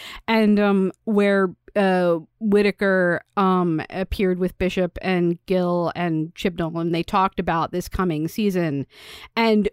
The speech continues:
one of the big things about this season is because of the pandemic, instead of doing stan-, a bunch of standalone stories, which is what Doctor Who usually is,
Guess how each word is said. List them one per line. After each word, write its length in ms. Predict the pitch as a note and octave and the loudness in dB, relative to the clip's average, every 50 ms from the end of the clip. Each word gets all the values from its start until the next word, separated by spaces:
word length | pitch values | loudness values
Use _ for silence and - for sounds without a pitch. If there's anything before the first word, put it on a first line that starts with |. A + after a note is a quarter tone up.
| - _ | -6 _
one 240 | - A#3+ B3 C4+ D4 | 0 2 2 4 2
of 100 | D#4 C#4 | 2 2
the 80 | A#3 A3+ | 0 -2
big 300 | G3 F#3+ B3+ B3 G#3 F#3+ | 0 0 0 0 0 -4
things 320 | - C#4 C#4 C4+ C4+ A#3+ | -2 0 2 2 2 2
about 320 | G#3+ F3 A3 B3 C4+ C4+ | 0 0 0 0 0 2
this 160 | - G#3 F#3+ - | 0 0 0 0
season 340 | - G3+ G3 F#3 F#3+ F#3+ | -2 -2 -2 0 2 2
is 140 | F#3 F#3 F#3 | 2 2 0
because 520 | - G3+ F#3+ - - - - B3+ B3 B3 A3+ | -2 -6 -6 -4 -4 -2 0 2 0 0 -2
of 120 | A3+ F#3+ | -4 -6
the 80 | - F#3+ | -4 -4
pandemic, 720 | - - G#3+ G3 F#3+ G3 F#3 G3+ G3+ G#3 F#3+ F3+ E3+ - | -2 -2 0 0 0 0 0 0 0 0 0 -2 -4 -4
instead 420 | - G3 G3 - - A#3 A3+ A3+ | -4 -4 -4 -2 -2 0 0 2
of 180 | A3+ G#3+ F#3+ - | 2 0 -2 0
doing 300 | - A3 G#3 G3+ G3 G3+ | 0 2 2 2 0 0
stan-, 380 | F#3+ - - A3 G#3+ G#3 G3 - _ | -2 -4 -2 0 0 0 0 -2 _
a 80 | G3 F#3+ | -2 0
bunch 240 | E3+ G#3+ A#3 - G3+ | 2 0 0 0 -2
of 100 | F#3 - | -6 -2
standalone 460 | - G3+ G3 F#3 F#3+ F#3 F3+ F3+ F3 | -2 0 0 0 0 0 -2 -2 -4
stories, 400 | - A3 G#3 G3+ F#3+ E3 D#3 - | -2 -2 -2 0 -2 -2 -4 -6
which 120 | F3 - | -6 -6
is 140 | F#3+ E3 - | -6 -6 -4
what 300 | F3+ F#3+ G3 F3+ D#3 - _ F#3 | -2 0 0 0 0 -4 _ -2
Doctor 320 | - F3+ F3 - E3 F#3 | -2 -2 -2 -2 -6 -6
Who 100 | G3 F#3+ | -4 -4
usually 480 | F3 F3+ G#3+ A#3+ A3 G3 F3+ E3+ D3 C#3 | -4 -4 -4 -4 -4 -4 -4 -4 -2 -2
is, 300 | C#3 C3 C3 - - | -2 -4 -6 -6 -10